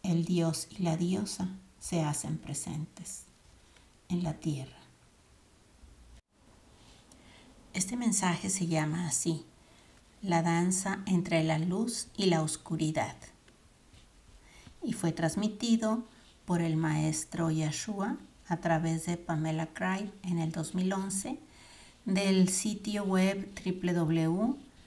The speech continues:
yeshua punto net. Y aquí abajo les dejo el,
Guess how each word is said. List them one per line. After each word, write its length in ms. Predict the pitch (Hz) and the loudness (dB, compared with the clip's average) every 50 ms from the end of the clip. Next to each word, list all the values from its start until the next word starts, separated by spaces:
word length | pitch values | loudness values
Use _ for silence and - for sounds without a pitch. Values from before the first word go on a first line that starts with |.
| - - - - | -20 -20 -12 -6
yeshua 600 | - 170 165 165 160 - - 202 190 185 190 196 196 | -2 0 0 0 0 -2 -4 -2 0 0 0 0 0
punto 360 | 190 175 170 165 175 - 165 | 0 2 2 2 2 2 2
net. 260 | 160 160 165 180 190 190 - - - - - - - - - - - - - - - - - - - - - - - - - - _ - - - - - - - - _ - - - - - - - - - - - - - - - - - - - _ - - - - _ _ _ _ _ _ _ - | 2 2 2 0 -2 -4 -8 -14 -16 -20 -20 -20 -20 -20 -20 -20 -20 -20 -20 -20 -20 -20 -20 -20 -20 -20 -20 -20 -20 -20 -20 -20 _ -20 -20 -20 -20 -20 -20 -20 -20 _ -20 -20 -20 -20 -20 -20 -20 -20 -20 -20 -20 -20 -20 -20 -20 -20 -20 -20 -20 _ -20 -20 -20 -20 _ _ _ _ _ _ _ -2
Y 100 | 202 185 | 0 0
aquí 220 | 175 170 - - | 0 0 0 -2
abajo 280 | 180 175 165 160 - 170 | -2 -2 -2 -2 -2 -2
les 200 | 160 165 165 - | -2 0 -2 -2
dejo 440 | 147 143 131 - - - 147 139 - | -4 -4 -6 -6 -4 -4 -4 -4 -4
el, 420 | - 170 147 139 135 127 117 - | -4 -4 -2 -2 -4 -4 -6 -8